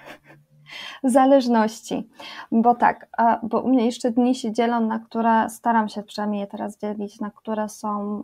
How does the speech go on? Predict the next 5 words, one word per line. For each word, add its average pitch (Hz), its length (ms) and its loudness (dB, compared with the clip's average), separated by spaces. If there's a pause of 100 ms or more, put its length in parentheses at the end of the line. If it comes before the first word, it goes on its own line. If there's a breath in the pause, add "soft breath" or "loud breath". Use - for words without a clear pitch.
(100)
a, 214 340 -6 (320)
takie, 226 280 -8
e, 214 320 -2 (1600)
dniem 226 680 2
pracy, 233 540 0